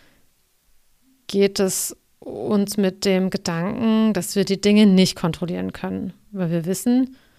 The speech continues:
wir können uns auf uns selbst verlassen. Je mehr ich mich auf mich selbst verlassen kann und Selbstvertrauen habe und weiß, ich kann, ich kann das, desto weniger ist es wichtig, dass im Außen irgendwas so verläuft, wie wir das brauchen.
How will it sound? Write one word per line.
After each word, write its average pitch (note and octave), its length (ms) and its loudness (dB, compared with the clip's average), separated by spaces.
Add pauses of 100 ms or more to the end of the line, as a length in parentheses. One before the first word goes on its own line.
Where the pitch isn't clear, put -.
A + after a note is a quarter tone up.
(320)
wir G3+ 100 -8
können G3+ 220 0
uns G3+ 140 -2
auf - 160 -6
uns G3+ 140 -4
selbst G3 260 -6
verlassen. G#3 520 -4 (800)
Je F3+ 120 -4
mehr F3 260 2
ich - 140 -2
mich G3 260 -6
auf - 160 -10
mich F3 160 -8
selbst - 280 -8
verlassen F3 420 -4
kann D4 340 -2 (140)
und E3+ 280 -2 (140)
Selbstvertrauen - 880 -2
habe C4 260 0 (280)
und F3+ 180 -6
weiß, G#3+ 540 0
ich - 280 -10 (200)
kann, A3 400 -2
ich - 100 -20
kann G#3+ 220 4
das, F4+ 260 2 (800)
desto - 300 -8
weniger A3+ 460 4
ist G#3 160 -4
es A3+ 180 -4
wichtig, F#3 320 -4
dass G3 180 -4
im G#3 80 -2
Außen F#3+ 400 -2
irgendwas G3 680 -2
so G3 500 4
verläuft, F#3 560 4
wie F#3 80 2
wir F3 100 6
das F3+ 140 2
brauchen. E3 520 -6